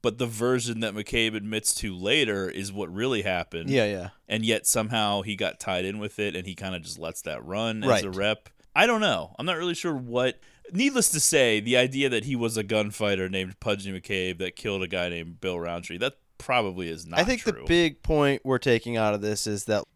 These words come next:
Speaker 2: he's okay with having the rep of being a badass, but we can all kind of see through that.
Speaker 1: Yeah, and in all fairness to him, he doesn't bring it up.
Speaker 2: Right,
Speaker 1: He does,
Speaker 2: exactly,
Speaker 1: he,
Speaker 2: yeah.
Speaker 1: I mean, he never denies it, but he kinda just lets this other guy run his mouth and then just kinda doesn't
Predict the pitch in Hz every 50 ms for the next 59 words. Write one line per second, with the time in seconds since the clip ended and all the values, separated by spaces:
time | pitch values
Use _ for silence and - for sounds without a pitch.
0 | _ - - 180 190 185 208 208 190 170 - 165 156 147 143 135 127 123 - 143
1 | 123 117 117 120 117 113 110 107 107 110 110 107 - 113 101 - 110 107 104 104
2 | 101 98 101 101 101 101 98 101 98 92 92 - - - 117 107 110 120 117 -
3 | 123 113 113 110 110 - - 117 113 113 107 - - - - - - - 117 104
4 | - 107 110 101 92 85 87 87 95 95 - - - - - - 180 170 120 101
5 | 95 92 139 151 151 151 - - - 196 175 170 165 170 - - 170 160 156 135
6 | 127 123 - 117 117 143 135 131 117 120 117 110 120 117 120 113 98 85 98 101
7 | 101 90 82 80 101 127 120 104 110 - - 135 170 170 135 123 - 143 110 151
8 | 135 113 - 117 101 98 110 104 82 69 98 - - - 131 139 135 131 131 135
9 | 127 110 104 90 87 90 87 98 117 131 117 101 98 90 90 87 _ - 98 92
10 | 90 80 - _ _ _ _ _ - - 120 135 123 117 110 101 98 98 90 -
11 | 98 101 104 101 - - 92 85 - 101 101 107 104 90 90 87 87 85 90 90
12 | 87 87 92 95 98 87 85 87 90 92 - 101 90 87 87 85 90 - - -
13 | 101 90 87 80 78 87 82 82 87 - -